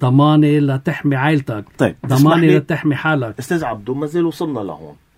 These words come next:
Speaker 2: <clears throat> اليوم أنا مجبور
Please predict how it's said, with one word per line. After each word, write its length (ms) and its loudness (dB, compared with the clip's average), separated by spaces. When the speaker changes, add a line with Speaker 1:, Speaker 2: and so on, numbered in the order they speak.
Speaker 2:
<clears throat> 1500 -8
اليوم 440 2
أنا 360 -6
مجبور 640 -4